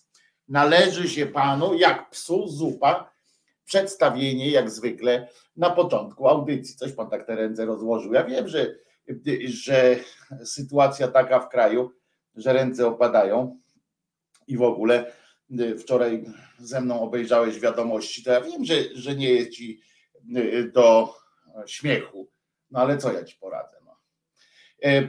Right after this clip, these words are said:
y, Wojtek Krzyżaniak i pies Czesław, e, w takim razie teraz już, tak? Już. E, e, jeszcze raz witam was serdecznie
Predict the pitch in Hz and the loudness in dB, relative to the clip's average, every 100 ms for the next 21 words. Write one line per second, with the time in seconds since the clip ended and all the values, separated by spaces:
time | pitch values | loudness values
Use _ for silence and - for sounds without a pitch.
0 | 147 143 151 151 143 165 208 220 214 180 | -2 -2 0 -2 2 2 2 0 -2 -4
1 | 170 175 175 - 143 160 139 - 214 214 | 2 4 4 0 -4 -8 -8 -2 0 0
2 | - 415 - 147 107 - _ _ _ 139 | -2 -2 0 0 -2 -8 _ _ _ -4
3 | 135 135 117 - 120 117 120 117 101 104 | -2 -2 -2 0 -2 -2 0 0 0 -6
4 | 95 117 - - - - - 175 - - | -6 -4 -4 -10 -18 -20 -2 -2 -2 -8
5 | _ _ _ _ _ _ _ _ 160 156 | _ _ _ _ _ _ _ _ -6 -2
6 | 147 131 120 110 104 98 87 82 78 71 | 2 4 4 2 0 0 -2 -4 -8 -12
7 | 78 82 135 180 - - _ _ _ _ | -14 -10 -4 -4 -4 -12 _ _ _ _
8 | - _ _ - 139 120 139 135 135 127 | -20 _ _ 2 4 4 4 4 4 2
9 | 139 156 - 147 127 110 127 123 117 107 | 2 2 4 4 4 2 0 2 4 2
10 | - - - - 202 220 226 220 - 196 | 2 -8 -12 0 4 4 6 4 2 2
11 | 185 | 2